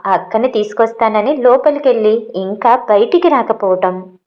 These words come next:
తను చేసిన పని వల్ల ఏమైనా గొడవ పడుతున్నారేమోనని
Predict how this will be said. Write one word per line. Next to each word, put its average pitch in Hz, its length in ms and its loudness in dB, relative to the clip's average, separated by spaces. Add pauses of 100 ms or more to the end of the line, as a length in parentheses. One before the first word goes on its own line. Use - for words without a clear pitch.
(440)
తను 220 120 -4
చేసిన 214 440 0
పని 254 240 0
వల్ల 247 460 2
ఏమైనా 254 340 2
గొడవ 196 360 2
పడుతున్నారేమోనని 277 1160 2